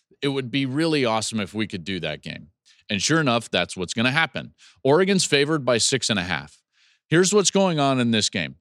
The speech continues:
is that Utah is coming off of that epic win against U S C. Dan Lanning and company are trying to get themselves back in gear after the loss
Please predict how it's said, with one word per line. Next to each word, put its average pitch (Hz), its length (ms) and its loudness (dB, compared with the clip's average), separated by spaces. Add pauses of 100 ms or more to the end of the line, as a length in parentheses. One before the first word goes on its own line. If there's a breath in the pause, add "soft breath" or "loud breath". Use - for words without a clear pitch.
(320)
is 113 300 0
that 110 360 2 (160)
Utah 120 840 -2
is 127 180 0
coming 151 320 -4
off 127 240 -2
of 104 160 -6
that 107 280 0 (100)
epic 190 420 0
win 80 520 -8 (440)
against 120 800 0 (100)
U 123 240 2
S 104 160 2
C. - 360 -4 (300)
Dan 131 260 0
Lanning 156 640 0 (160)
and 123 180 0
company 113 560 -2
are 113 120 -2
trying 127 420 -2
to 113 480 0 (140)
get 135 240 -2
themselves 123 520 0
back 127 360 -2
in 139 260 -2
gear 98 440 -4
after 113 340 0
the 120 80 0
loss 90 520 -2